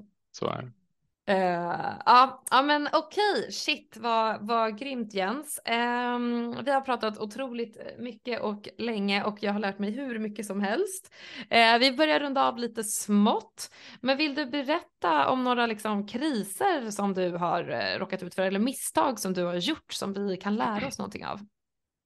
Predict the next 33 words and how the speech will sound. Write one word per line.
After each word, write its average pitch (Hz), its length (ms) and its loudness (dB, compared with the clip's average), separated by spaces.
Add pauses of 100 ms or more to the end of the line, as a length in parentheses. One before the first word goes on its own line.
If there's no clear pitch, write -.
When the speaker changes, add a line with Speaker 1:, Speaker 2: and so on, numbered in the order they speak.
(120)
Speaker 1:
Ja, 104 260 -8
men 139 180 2
alltså, 175 540 6 (880)
det 165 140 -2
finns 180 400 2
ju 170 100 0
hur 127 300 0
mycket 127 800 0
misstag 110 600 -2
som 113 160 -4
helst 165 360 -6
i 120 40 -2
min 95 220 -2
karriär 92 500 4
där 90 140 -2
man 92 440 -4
kanske 104 320 -4
skulle 101 200 -6
gjort 98 160 -6
ett 110 100 -8
annorlunda 98 1000 2
val. 95 380 4
Men 139 220 -4 (1080)
grejen 170 360 6
är 110 140 6
den 98 320 4
att 95 160 -2
det 123 100 -2
gör 135 220 2
ju 139 80 2
inte 104 240 -2
kanske 98 340 -4
dig 90 440 2